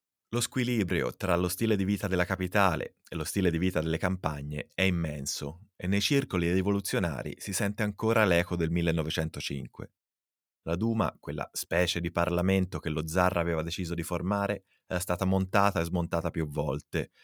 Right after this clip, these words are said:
senza mai neanche avvicinarsi ad essere un'istituzione democratica.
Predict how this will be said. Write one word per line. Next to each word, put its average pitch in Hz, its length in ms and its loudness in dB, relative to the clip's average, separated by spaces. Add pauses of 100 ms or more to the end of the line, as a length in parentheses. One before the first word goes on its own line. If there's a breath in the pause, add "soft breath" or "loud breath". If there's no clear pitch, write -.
(140 loud breath)
senza 113 380 -4
mai 104 200 2
neanche 98 380 2
avvicinarsi 85 920 0
ad 80 140 -2
essere 82 280 -2
un'istituzione 80 680 -4
democratica. 76 720 -6